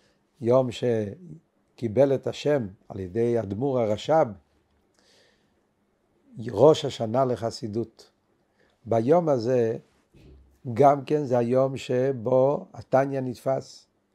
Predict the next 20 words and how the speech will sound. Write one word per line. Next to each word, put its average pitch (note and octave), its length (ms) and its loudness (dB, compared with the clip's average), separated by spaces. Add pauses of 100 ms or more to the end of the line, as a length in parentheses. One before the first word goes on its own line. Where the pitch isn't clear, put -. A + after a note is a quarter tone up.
(360)
ידוע A#2+ 580 2 (640)
בהיסטוריה B2 680 0
של A#2+ 260 -4
חסידי A2 440 -4
חב"ד, G#2 460 -2 (520)
שיש G2+ 360 -8
קשר C3+ 440 -2
מאוד C3+ 360 -2
עמוק C3+ 440 -4 (640)
בין C3 340 0
הגאולה G#2+ 680 0
של A#2 220 -4
אדמו"ר A#2+ 360 -4
הזקן B2 640 -4 (480)
ביום G#2+ 420 0
י"ט G#2 220 -6
כסלו C3+ 500 -4 (560)
עם B2 140 -6
ספר C3+ 380 -2
התניא. A2+ 460 -4